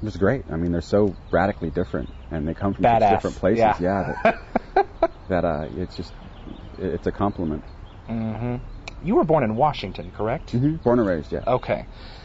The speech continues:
Speaker 2: Uh, the, I, I noticed you don't have a Southern accent now.
Speaker 1: No.
Speaker 2: So is th-, with,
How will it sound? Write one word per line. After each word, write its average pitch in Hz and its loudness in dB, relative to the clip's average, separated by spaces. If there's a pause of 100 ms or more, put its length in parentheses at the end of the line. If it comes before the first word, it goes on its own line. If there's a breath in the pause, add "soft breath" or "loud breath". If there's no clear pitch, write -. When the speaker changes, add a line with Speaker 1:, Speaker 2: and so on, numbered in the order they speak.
(340 loud breath)
Speaker 2:
Uh, 117 6 (720)
the, 147 2
I, 135 2 (140)
I 127 2
noticed 156 4
you 143 -4
don't 139 6
have 131 6
a - 2
Southern 117 4
accent 107 0
now. 113 2
Speaker 1:
No. 85 -2 (140)
Speaker 2:
So 92 -2 (100)
is 123 -4 (500)
th-, 131 0
with, 139 -4